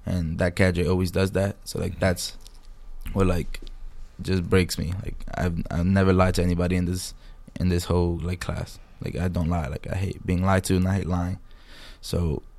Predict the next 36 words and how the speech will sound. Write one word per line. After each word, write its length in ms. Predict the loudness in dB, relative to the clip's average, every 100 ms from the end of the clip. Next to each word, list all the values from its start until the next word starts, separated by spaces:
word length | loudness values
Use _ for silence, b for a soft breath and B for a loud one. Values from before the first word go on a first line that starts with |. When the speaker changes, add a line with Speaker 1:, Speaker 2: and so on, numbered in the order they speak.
| 4
Speaker 1:
that's 240 | 6 8
just 200 | 6 4
one 100 | 4
thing 160 | 4 2
that 100 | 2
he 100 | 2
always 200 | 2 0
does. 280 | -2 -4 -4
Like, 180 | -6 -8 -12 -16 -10
to 100 | 0
the 100 | 2
higher 300 | 6 8 8
up, 120 | 6 4
like, 100 | -6
to 100 | -4
the 60 | -2
supervisors, 720 | -2 -2 2 2 4 4 2 B B B -6
like, 140 | -2
he 140 | 2
lies, 320 | 4 4 4 0
says 180 | 0
I 80 | 2
did 180 | 2 2
something 320 | 2 0 0
when 100 | 0
I 40 | -2
actually 220 | -2 -4
didn't 220 | -2 -2
do 120 | -2 -4
anything. 360 | -4 -6 -8 -10 b b b b b b b
So 240 | -8 -8 -8 -6
that's 220 | -2 0
what 100 | 2
it 80 | 2
is, 260 | 0 0 -4 -8 -8 -4
literally. 360 | -4 -4 -6